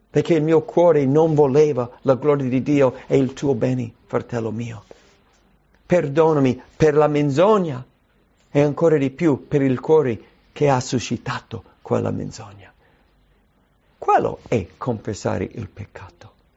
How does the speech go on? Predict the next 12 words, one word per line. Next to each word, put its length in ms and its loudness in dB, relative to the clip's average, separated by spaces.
Di 120 0
vedere 420 2
chiaramente 720 -4
che 140 2
quello 280 2
che 280 -2
esce 300 0
dalla 220 4
bocca, 320 2
da 120 4
dove 300 2
viene? 420 -2